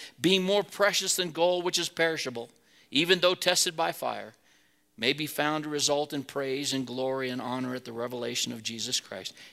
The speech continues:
And get this verse. "And though you have never seen him, you love him." Right?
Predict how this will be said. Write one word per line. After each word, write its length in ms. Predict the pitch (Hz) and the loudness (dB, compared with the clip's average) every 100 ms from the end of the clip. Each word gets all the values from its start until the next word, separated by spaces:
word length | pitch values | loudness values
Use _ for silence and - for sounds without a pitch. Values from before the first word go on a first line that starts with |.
| - | -12
And 120 | 123 | -8
get 160 | 143 - | -8 -6
this 180 | 147 - | -6 -4
verse. 320 | 127 - - - - _ _ _ _ _ _ _ _ _ _ _ _ _ _ _ _ - - - - - _ - | -4 -4 -4 -8 -20 _ _ _ _ _ _ _ _ _ _ _ _ _ _ _ _ -18 -18 -20 -20 -20 _ -4
"And 220 | 131 101 | -2 -2
though 400 | 127 151 170 175 - - _ - | -2 -2 -2 -6 -14 -20 _ -12
you 200 | 151 160 | -10 -8
have 220 | - - | -12 -8
never 360 | 135 151 - | -8 -8 -2
seen 400 | 143 - - 175 | 4 4 2 -6
him, 380 | 139 - 117 110 - - - | -8 -6 -6 -8 -10 -20 -20
you 340 | - - 127 131 | -10 -6 -4 -6
love 320 | - 131 110 | 0 0 0
him." 320 | 110 123 196 98 - - _ _ _ _ _ | -2 -4 -6 -12 -16 -20 _ _ _ _ _
Right? 460 | 131 143 104 - | 0 2 2 0